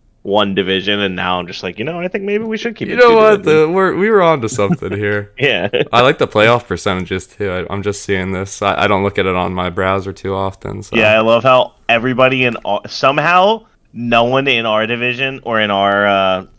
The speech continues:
Speaker 1: conference is above fifty percent
Speaker 2: Which
Speaker 1: because
Speaker 2: is,
Speaker 1: of
Speaker 2: yeah,
Speaker 1: four
Speaker 2: which
Speaker 1: people
Speaker 2: someone
Speaker 1: above
Speaker 2: has to get in
Speaker 1: fifty percent,
Speaker 2: there, yeah.
Speaker 1: <laughs> except for Tra-, Travis.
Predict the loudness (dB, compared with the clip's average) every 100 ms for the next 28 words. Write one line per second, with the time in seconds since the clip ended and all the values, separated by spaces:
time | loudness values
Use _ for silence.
0 | _ _ _ _ _ _ _ _ -4 -4
1 | -2 -4 -6 -6 -6 -4 -2 -2 -4 -8
2 | -8 -12 -12 -8 -6 -6 -6 -4 -2 -2
3 | -4 -6 0 2 2 -2 -4 -6 -6 -2
4 | 0 2 2 2 2 0 0 -2 0 0
5 | 0 2 2 0 -6 -8 -6 -4 -4 -4
6 | -6 -4 0 0 -2 0 0 -2 -8 -4
7 | -4 -4 -18 _ _ _ -12 -12 -10 -6
8 | -2 0 0 -2 -8 -6 -6 -4 -6 -4
9 | -8 -8 -18